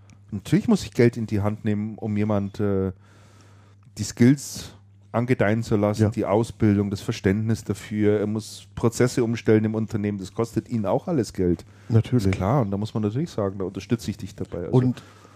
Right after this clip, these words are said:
Speaker 2: und was natürlich, und was natürlich eine erhebliche Rolle spielt, ist, ein Systemhaus ist schon dahingehend konservativ zu sagen, wenn ich hier investiere, ist das denn wirklich dann gut in die Ha-,
Speaker 1: Mhm.
Speaker 2: gut, gut investiertes Geld, weil's ja ohnehin knapp
Speaker 1: Mhm.
Speaker 2: ist.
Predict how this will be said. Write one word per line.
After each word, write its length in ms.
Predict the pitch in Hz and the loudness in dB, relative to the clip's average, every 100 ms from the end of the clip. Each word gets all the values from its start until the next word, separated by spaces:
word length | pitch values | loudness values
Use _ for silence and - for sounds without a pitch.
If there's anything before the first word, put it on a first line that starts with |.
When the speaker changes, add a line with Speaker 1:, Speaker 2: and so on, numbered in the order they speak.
| - - | -20 -2
Speaker 2:
und 220 | 127 117 | 0 2
was 180 | 131 135 | 2 4
natürlich, 460 | 120 127 117 117 | 2 4 2 2
und 120 | 117 117 | 0 0
was 160 | 117 | 2
natürlich 240 | 120 117 113 | 2 0 2
eine 80 | |
erhebliche 380 | 104 117 - 101 | 4 2 2 -2
Rolle 260 | 87 98 123 | -2 -2 -4
spielt, 300 | - 127 123 | -4 -6 0
ist, 180 | 123 - - - - - - - | -2 -2 -20 -20 -20 -20 -14 -6
ein 120 | 113 | -4
Systemhaus 720 | - 107 - 123 135 127 - | 0 -2 2 2 4 2 2
ist 320 | 110 104 - _ - | 0 -2 -6 _ -20
schon 280 | - 127 127 | -4 -2 2
dahingehend 500 | 120 123 110 110 104 | 4 4 2 0 0
konservativ 640 | - 143 147 117 - 120 | -4 0 2 2 -2 -6
zu 100 | - | -4
sagen, 320 | 113 117 113 117 - - - | -2 0 0 -2 -14 -20 0
wenn 180 | 120 117 | 4 4
ich 100 | 110 | 4
hier 160 | 117 | 4
investiere, 920 | 113 107 98 - - 120 131 135 127 123 _ _ _ - | 4 2 0 -2 -2 2 4 4 2 0 _ _ _ -2
ist 220 | 123 - | -2 2
das 180 | 120 - | 2 4
denn 260 | 123 110 | 0 2
wirklich 380 | 120 139 127 120 | 0 2 2 2
dann 300 | 127 113 110 - - _ | 2 0 -2 -8 -20 _
gut 200 | 123 120 | -4 -2
in 120 | 117 | 0
die 160 | 110 110 | 2 2
Ha-, 120 | 120 120 | 2 -4
Speaker 1:
Mhm. 80 | 120 | -4
Speaker 2:
gut, 260 | 104 107 | -4 -2
gut 160 | - 123 | -4 -2
investiertes 640 | 120 113 - 123 110 104 | 0 0 2 2 2 0
Geld, 220 | 117 131 - - - | 0 0 -2 -20 -6
weil's 260 | 117 113 - | 0 2 4
ja 60 | 107 | 2
ohnehin 400 | 110 101 110 117 | 2 0 0 -2
knapp 300 | 110 131 110 | 0 2 2
Speaker 1:
Mhm. 60 | |
Speaker 2:
ist. 200 | 151 - | -2 -2